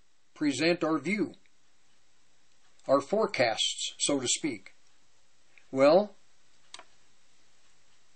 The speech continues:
with forecasts, uh, there's, they're going to be tested. Every forecast has to be tested to see whether or not,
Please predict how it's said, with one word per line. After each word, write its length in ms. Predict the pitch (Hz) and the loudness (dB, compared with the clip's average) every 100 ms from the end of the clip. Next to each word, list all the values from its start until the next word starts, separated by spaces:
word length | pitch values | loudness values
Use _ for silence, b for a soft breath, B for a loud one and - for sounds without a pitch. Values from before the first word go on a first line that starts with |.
| - - - | -20 -18 -2
with 260 | 147 151 | 0 2
forecasts, 1000 | - 214 247 - 147 139 143 - - - - - - - - - - - - - | 0 0 0 2 4 4 2 -2 -8 -12 -14 -20 -20 -20 -20 -20 -20 -20 -20 -10
uh, 420 | 143 143 139 139 | -2 0 2 2
there's, 340 | 135 160 160 - | 2 0 0 -2
they're 140 | 147 | -4
going 260 | 143 170 185 | 0 2 0
to 100 | 180 | -2
be 120 | 156 | -6
tested. 480 | - - - - - - - - - - - - | -2 0 0 -6 -12 -20 -20 -20 -20 -20 -20 -8
Every 260 | 147 185 226 | -2 -2 -4
forecast 800 | - 214 220 175 139 131 - - - - - - - - - - - | -6 -6 -4 2 4 2 0 -8 -20 -20 -20 -20 -20 -20 -20 -20 -2
has 200 | 160 160 | 2 2
to 100 | 160 | 2
be 140 | 151 | -2
tested 460 | 143 175 175 123 - - - - - - - - - - - | 0 0 0 -4 -14 -20 -20 -20 -20 -20 -20 -20 -20 -20 -6
to 100 | 156 | -2
see 220 | - 180 | 2 2
whether 400 | 147 180 170 151 | 4 4 4 0
or 40 | |
not, 360 | 143 156 139 - | -2 -4 -4 -8